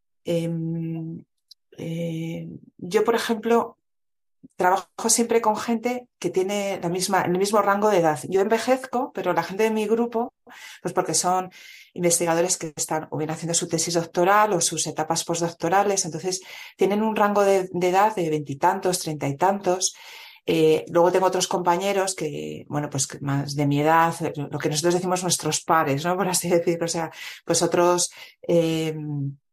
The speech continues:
invest-, investigadores senior de, de, viendo, ¿no? el centro donde yo trabajo o de otras instituciones que,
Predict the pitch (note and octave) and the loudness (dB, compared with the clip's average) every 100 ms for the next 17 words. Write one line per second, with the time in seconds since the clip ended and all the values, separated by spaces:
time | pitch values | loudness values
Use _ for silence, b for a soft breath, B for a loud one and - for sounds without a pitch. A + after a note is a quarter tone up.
0 | _ _ - - E3+ D#3+ - E3 D#3+ D3+ | _ _ -20 -6 0 0 0 0 2 2
1 | D3+ C#3 D3 C#3+ - D#3 D#3+ D3 D3+ D3 | 2 2 2 2 2 2 0 -2 -4 -6
2 | D3 C#3+ - D#3+ C#3+ C#3 C#3+ D3 C3+ - | -4 -6 -6 -6 -4 -4 -4 -8 -12 -14
3 | - D3+ D3+ D#3 D#3+ D#3 C#3+ E3+ D#3+ E3+ | -8 -6 -4 -4 -4 -6 -6 -4 2 4
4 | E3 D#3+ D#3 D3+ E3+ A#3 - G#3 G#3 E3+ | 4 0 0 2 4 2 2 2 2 0
5 | C#3+ C#3 D3+ C#3+ E3 D#3 D3+ C3+ - G3+ | -2 -4 -4 -6 -4 -4 -4 -2 0 2
6 | G3 - D3+ | 0 0 -2